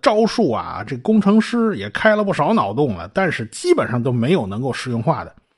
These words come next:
这就为日后的悲剧埋下了一个种子。按下美国人不表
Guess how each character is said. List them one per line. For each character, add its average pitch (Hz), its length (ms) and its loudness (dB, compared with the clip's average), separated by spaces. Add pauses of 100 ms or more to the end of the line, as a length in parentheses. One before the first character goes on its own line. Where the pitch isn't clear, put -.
(340)
这 233 120 2
就 214 80 6
为 190 160 6
日 294 260 2
后 269 220 -2
的 143 100 -2
悲 208 360 2
剧 160 300 -6 (200)
埋 107 240 -6
下 107 220 -8
了 85 100 -10
一 92 140 -12
个 - 220 -8 (200)
种 - 120 -2 (100)
子。 - 120 -14 (720)
按 254 220 4
下 220 260 4
美 151 220 2
国 175 160 4
人 247 120 4
不 240 120 2
表 127 260 0